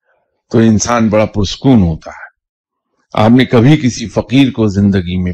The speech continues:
بے سکون نہیں دیکھا ہوگا۔ نہ ان کے پاس کھانے کے لیے پوری روٹی ہے، نہ پہننے کو پورا لباس ہوتا ہے،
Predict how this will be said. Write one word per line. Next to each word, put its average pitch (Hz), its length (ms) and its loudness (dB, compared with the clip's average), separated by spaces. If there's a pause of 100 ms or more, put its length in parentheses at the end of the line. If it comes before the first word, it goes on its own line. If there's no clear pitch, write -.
بے 98 100 0
سکون 127 480 2
نہیں 85 200 -4
دیکھا 80 300 -16
ہوگا۔ - 300 -20 (760)
نہ 113 140 2
ان 143 240 4
کے 131 100 -2
پاس 117 320 0
کھانے 117 360 2
کے 117 100 -4
لیے 113 180 0 (100)
پوری 107 240 -2
روٹی 98 420 -2
ہے، 73 120 -14 (320)
نہ 110 120 2 (120)
پہننے 123 440 4
کو 95 240 -8 (680)
پورا 117 180 4
لباس 104 520 0
ہوتا 85 220 -8 (100)
ہے، 80 100 -20